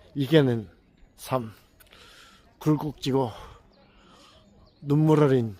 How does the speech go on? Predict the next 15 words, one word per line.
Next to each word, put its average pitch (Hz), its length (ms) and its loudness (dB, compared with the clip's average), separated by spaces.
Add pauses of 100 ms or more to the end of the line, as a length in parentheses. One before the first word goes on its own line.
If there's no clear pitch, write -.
(240)
삶이 123 500 -4 (680)
돌이켜보면 143 680 4
더 127 320 -2 (600)
인생의 143 380 4
아름다움을 139 680 4 (640)
나타낼 139 500 0
수가 - 420 -12 (460)
있다는 127 420 0 (480)
것입니다. - 440 -12 (580)
그래서 180 180 8
인간은, 175 400 4 (1300)
인간의 190 380 8
삶은 143 420 -2 (120)
하나의 165 320 -6
작품입니다. 180 720 -4